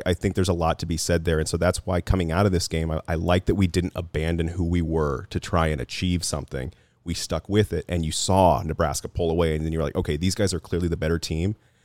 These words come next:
And that, that anxious butterfly feeling of like, "Oh, but now we gotta rely on the defense to go out and make stuff." Like, that's soon going to dissipate, where we can start to believe that this defense is going to,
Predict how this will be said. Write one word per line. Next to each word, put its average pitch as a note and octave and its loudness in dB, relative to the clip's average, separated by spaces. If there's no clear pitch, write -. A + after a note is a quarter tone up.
And F#2+ 4
that, D#2+ 2
that E2+ -2
anxious G2 0
butterfly F2 2
feeling D#2+ -2
of D2+ -4
like, D2+ -4
"Oh, F2+ 4
but D#2 -2
now E2+ 2
we F2+ 4
gotta D#2+ 2
rely D#2 0
on D2+ 0
the D2+ -4
defense - 0
to - -6
go E2+ -2
out D2 -2
and A#1+ -8
make D#2 -6
stuff." - -12
Like, G2+ -4
that's A#2+ 2
soon A#2+ 4
going G2 6
to E2 0
dissipate, - -4
where F2+ 0
we F2 2
can F2 -6
start F2 0
to F#2+ 2
believe E2 -2
that D#2+ -4
this - -2
defense E2+ -2
is - -6
going E2 -2
to, - -2